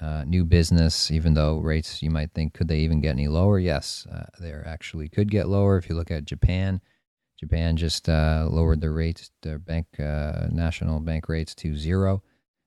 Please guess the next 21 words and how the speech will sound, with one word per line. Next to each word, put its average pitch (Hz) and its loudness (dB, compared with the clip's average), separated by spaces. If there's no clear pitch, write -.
for 85 -8
the 85 -4
first 90 0
time 87 4
ever. 85 2
So, 80 -2
uh, 76 -8
Bank 95 -2
of 80 -4
Canada, 92 2
of 85 -2
course, 87 2
has 82 2
alluded, 85 0
uh, 78 -4
just 85 -6
a - -20
few - 0
months 85 2
ago 85 0
that 80 -4